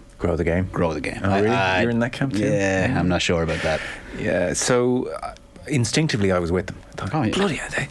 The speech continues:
Speaker 1: <laughs> it is a disgrace."
Speaker 2: It's a wonderful orator.
Speaker 1: Yeah. And then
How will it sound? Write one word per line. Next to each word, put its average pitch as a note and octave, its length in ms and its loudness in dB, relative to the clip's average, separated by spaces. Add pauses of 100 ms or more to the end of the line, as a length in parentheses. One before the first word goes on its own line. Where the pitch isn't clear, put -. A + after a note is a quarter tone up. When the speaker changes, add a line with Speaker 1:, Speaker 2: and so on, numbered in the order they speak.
(840)
Speaker 1:
<laughs> A#3 60 4
it A#3 60 4
is C#4+ 140 4
a A#3 60 4
disgrace." B2+ 640 0
Speaker 2:
It's - 100 -10
a B2+ 40 -4
wonderful B2+ 340 -2
orator. B2+ 400 0 (340)
Speaker 1:
Yeah. G#2+ 280 2 (300)
And C3 200 2
then F3 480 2